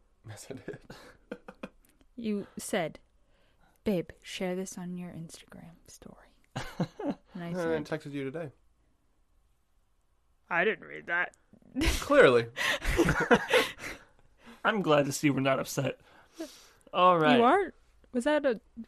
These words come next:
Speaker 2: passive-aggressive statement?
Speaker 3: No. It was like, "Oh, they're married and, and talking again. I'm gonna move on."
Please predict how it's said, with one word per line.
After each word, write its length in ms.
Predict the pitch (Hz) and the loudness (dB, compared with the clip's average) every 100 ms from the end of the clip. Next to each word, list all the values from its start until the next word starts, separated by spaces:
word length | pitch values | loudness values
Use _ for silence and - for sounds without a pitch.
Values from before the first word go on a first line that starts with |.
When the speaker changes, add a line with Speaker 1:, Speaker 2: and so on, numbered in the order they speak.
| _ 233 226 | _ -18 -16
Speaker 2:
passive-aggressive 880 | 226 208 214 208 196 190 202 - 196 | -4 -4 -4 -8 -6 -4 -4 -6 -14
statement? 440 | - - - 226 151 | -8 -8 -6 -6 0
Speaker 3:
No. 540 | 135 139 139 123 117 - | 4 6 6 4 0 -6
It 60 | 143 | -4
was 200 | 135 131 | -2 -2
like, 280 | 139 135 - | 0 0 -2
"Oh, 140 | 160 147 | -2 0
they're 220 | 147 143 | 0 0
married 400 | 135 139 139 135 | -2 -2 -2 -2
and, 340 | 131 131 - 139 | -4 -6 -8 -10
and 160 | 143 123 | -8 -4
talking 400 | 139 127 131 117 | -4 -4 -6 -8
again. 260 | 120 123 | -6 -8
I'm 100 | 120 | -6
gonna 140 | 120 120 | -6 -6
move 180 | 120 120 | -6 -6
on." 220 | 120 127 | -6 -10